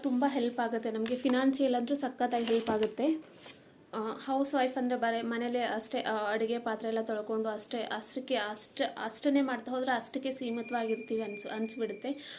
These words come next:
ಅದು ಮೆಂಟಲಿ ಕೂಡ ತುಂಬ ಬೇಜಾರಾಗಿರುತ್ತೆ, "ನಾನೇನೂ ಮಾಡ್ತಾ ಇಲ್ಲ, ನನಗೆ ದುಡ್ಡು ಅರ್ನ್ ಮಾಡ್ತಾ ಇಲ್ಲ" ಅಂತ ಬೇಜಾರಾಗಿರುತ್ತೆ.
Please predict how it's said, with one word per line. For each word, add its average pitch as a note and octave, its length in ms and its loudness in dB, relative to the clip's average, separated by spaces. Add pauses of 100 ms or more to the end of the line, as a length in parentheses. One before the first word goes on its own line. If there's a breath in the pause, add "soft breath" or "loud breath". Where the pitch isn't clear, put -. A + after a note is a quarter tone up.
(120)
ಅದು C4+ 160 4
ಮೆಂಟಲಿ C4 380 2
ಕೂಡ C4+ 180 4
ತುಂಬ B3+ 240 2
ಬೇಜಾರಾಗಿರುತ್ತೆ, A#3 720 0
"ನಾನೇನೂ A#3 340 -2
ಮಾಡ್ತಾ A#3 300 -2
ಇಲ್ಲ, A3+ 160 0
ನನಗೆ A3 320 -2
ದುಡ್ಡು A3+ 220 0
ಅರ್ನ್ A3+ 240 0
ಮಾಡ್ತಾ G#3+ 280 -4
ಇಲ್ಲ" G#3+ 220 -2
ಅಂತ G#3+ 240 -8
ಬೇಜಾರಾಗಿರುತ್ತೆ. G#3+ 840 -4